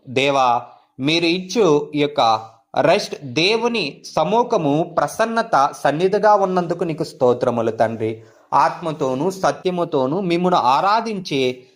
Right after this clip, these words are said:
శాంతికర జలము యొక్క విశ్రాంతిని పొందు కృపనిచ్చారు తండ్రి, స్తోత్రములు. శరాపులు, దోతలు, ఆ కెరూబులు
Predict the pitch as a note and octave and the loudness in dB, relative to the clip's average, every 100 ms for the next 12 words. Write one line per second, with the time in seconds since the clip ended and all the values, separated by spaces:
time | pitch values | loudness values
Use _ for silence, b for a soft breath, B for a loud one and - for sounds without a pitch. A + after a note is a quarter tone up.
0 | B - F3 A3 A#3 B3 A#3+ A#3 F3+ F#3+ | B 0 2 2 -2 -2 0 2 2 2
1 | A3+ A#3+ A#3 A#3 E3+ D#3+ A3 A3 B3+ B3 | 2 0 0 0 -2 -2 2 2 2 -2
2 | A#3 A#3 G3 F3 C#3 C#3 - C3 C3 D3+ | -4 0 0 2 2 0 0 -2 -2 -4
3 | D3 D#3+ D3 C#3 C#3 B2 A#2+ C#3+ D#3+ - | -4 2 2 2 2 0 0 -4 -4 0
4 | B2 A#2+ A#2+ A2+ A2 A2 b b - D#3 | 0 2 -2 -2 -4 -8 b b -2 2
5 | E3 G3+ A3+ A3+ G3+ F3 E3 F#3+ F#3+ E3+ | 4 4 2 0 0 2 2 2 4 4
6 | F3 C3+ B2+ D3+ E3+ G#3 G#3 D#3+ C3 C3+ | 4 2 2 2 4 2 2 2 2 0